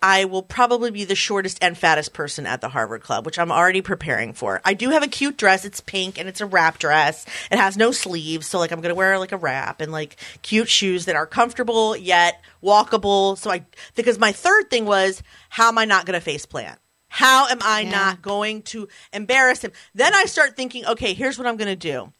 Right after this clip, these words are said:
Speaker 1: Fake eyelashes. I'll, like, wear shapewear. So I order a shapewear on Amazon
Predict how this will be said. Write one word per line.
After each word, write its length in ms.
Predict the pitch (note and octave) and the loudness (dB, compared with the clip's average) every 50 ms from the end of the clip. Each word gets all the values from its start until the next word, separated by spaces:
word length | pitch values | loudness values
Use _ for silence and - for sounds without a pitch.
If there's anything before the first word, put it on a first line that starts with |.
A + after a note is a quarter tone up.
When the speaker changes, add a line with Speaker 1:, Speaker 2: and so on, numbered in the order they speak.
| _ _ _ _ _ | _ _ _ _ _
Speaker 1:
Fake 320 | - - A3 F3+ E3 - | -12 -8 -6 -6 -4 0
eyelashes. 1080 | G3 G#3+ A#3 A#3+ B3+ B3 A#3+ A#3+ A#3 A#3+ A#3 - B3+ A#3 A3+ A3 A3 G#3+ G#3+ G3+ - _ - - - _ - | 2 4 4 4 4 2 2 2 0 0 -4 -4 -4 -2 -2 -2 -4 -6 -8 -12 -18 _ -20 -20 -20 _ -6
I'll, 240 | - F#3+ F#3+ F#3+ F#3 | -4 -2 -2 -2 -2
like, 220 | F3+ E3+ E3 E3 | -4 -6 -6 -6
wear 200 | F3+ G3 F#3 E3 | -6 -6 -6 -6
shapewear. 920 | D#3 - - - - C4+ B3+ C4+ B3+ - A#3 A#3+ B3+ B3 A#3+ A#3+ B3 A#3+ A3+ | -4 -4 -4 -2 -2 -2 -2 -2 -4 -6 -4 -2 0 2 2 2 2 0 0
So 120 | - A3+ | -2 -2
I 140 | G3+ F#3+ F#3+ - | 0 0 0 0
order 340 | A#3+ B3 C4 C#4 C#4+ D4 C4 | 2 2 4 4 4 4 4
a 80 | B3 A#3+ | 4 4
shapewear 560 | A#3+ - - C#4 C4 C#4 - - B3 A#3 G#3+ | 2 0 0 0 0 0 0 0 0 2 2
on 120 | G#3 G#3 - | 2 0 0
Amazon 800 | A3 A3+ A3+ A3+ G#3+ G3 F3 F#3 D3+ C#3 A#2 A#2 C3+ D3 D#3+ | 0 -2 -2 -2 -4 -6 -6 -6 -6 -6 -8 -14 -16 -18 -20